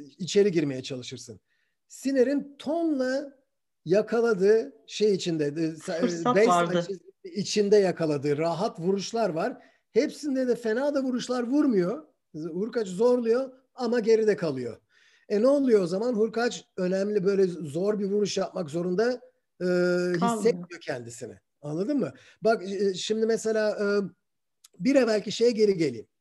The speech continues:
Speaker 1: Maç başladı. Hani o backhand
Speaker 2: Hı hı,
Speaker 1: çapraz,
Speaker 2: çapraz.
Speaker 1: Siner'in de beke-, e, si-, e, Hurkaç'ın da backhand paralele hızlandırma ihtiyacı duyma iş-, şeyi. Üç sıfıra geldi Hurkaç. İlk defa üç sıfır oyununda, e,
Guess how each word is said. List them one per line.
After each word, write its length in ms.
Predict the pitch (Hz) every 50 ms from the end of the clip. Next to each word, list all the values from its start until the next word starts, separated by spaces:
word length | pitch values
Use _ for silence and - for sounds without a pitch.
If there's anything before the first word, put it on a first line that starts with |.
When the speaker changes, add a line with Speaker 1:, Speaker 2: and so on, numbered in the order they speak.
| _ _ _ _ _ _ _ _ _ _ -
Speaker 1:
Maç 340 | 208 233 240 247 240 - 247
başladı. 400 | 240 226 - - 233 185 185 208
Hani 220 | 185 185 180 180
o 180 | 175 170 147 165
backhand 440 | 190 190 190 190 190 185 185 180
Speaker 2:
Hı 420 | - - _ _ _ - - - -
hı, 120 | 233 202
Speaker 1:
çapraz, 320 | 226 208 170 185 226 220 -
Speaker 2:
çapraz. 480 | 226 214 208 - 220 214 208 202 208
Speaker 1:
Siner'in 380 | 196 190 180 170 165 165 160 160
de 120 | 214 208
beke-, 220 | 196 196 190 - 185 185 180 180 180 170 156
e, 40 |
si-, 180 | 147 - - 190
e, 100 | - 180 170 165 165 156 139 160 -
Hurkaç'ın 460 | 208 208 - - 165 - - 175 190
da 200 | 254 262 214 170
backhand 320 | 185 190 185 208 208 202
paralele 400 | 196 - 190 185 185 190 202 214
hızlandırma 560 | 202 175 175 151 160 175 175 175 180 202 196 175
ihtiyacı 520 | 175 147 _ - 175 170 180 165 175 165
duyma 280 | 180 170 165 170 165 151
iş-, 380 | 131 120 - - 117 123 123
şeyi. 280 | - 135 123 110 - _ _ _ _ _ _ _ _ _ _ _ _ _ _ _ -
Üç 220 | 294 302 285 - -
sıfıra 340 | - 233 - 233 233 214 202
geldi 520 | 175 175 160 156 143 139 139 135 127 _ _ _ _ _ _ _
Hurkaç. 560 | - 160 156 143 - 151 160 220 254 - - - -
İlk 240 | - 294 302 302 -
defa 320 | 254 214 160 202 196 196
üç 240 | - - 294 302 - -
sıfır 220 | - 240 - 190 185
oyununda, 640 | 180 170 170 170 165 165 196 240 262 294 320 - - _ _ _ _ -
e, 40 | 170